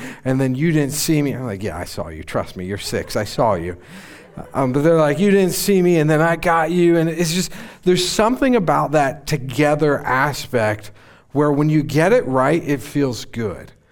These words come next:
When you go on a mission together and you accomplish something together, it feels good. I remember even going back to my days as a camp counselor when we had these big, you know, whole camp battles of capture the flag,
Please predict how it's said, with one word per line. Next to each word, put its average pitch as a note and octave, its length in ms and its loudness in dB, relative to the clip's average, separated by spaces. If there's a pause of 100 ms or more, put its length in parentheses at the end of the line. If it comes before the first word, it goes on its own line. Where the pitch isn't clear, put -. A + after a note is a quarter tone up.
(260)
When C3+ 120 -2
you D#3+ 120 2
go E3 340 4
on G#3 80 2
a G3+ 60 4
mission E3+ 360 2
together C3+ 460 2
and C3 160 -2
you B2 100 0
accomplish E3 600 -2
something C#3 200 -4
together, B2 380 -2
it A2+ 180 -8
feels A#2 340 -6
good. C3 220 -2 (220)
I C#3+ 120 2
remember F#3 460 4
even F#3 320 2
going D#3+ 240 2
back D3 200 0
to D3+ 80 -6
my C3+ 120 2
days B2+ 320 0
as A2+ 100 -4
a A2+ 40 -8
camp - 360 -6
counselor B2 480 -4
when A#2 120 -4
we A#2 80 -4
had B2 180 -6
these A#2+ 160 -4
big, C3+ 360 -2 (260)
you C3 100 0
know, A#2 60 2
whole D#3+ 460 2
camp D#3+ 520 -2
battles C3+ 460 0
of G#2 140 -6
capture C#3 440 -4
the A#2 120 -6
flag, A#2+ 360 0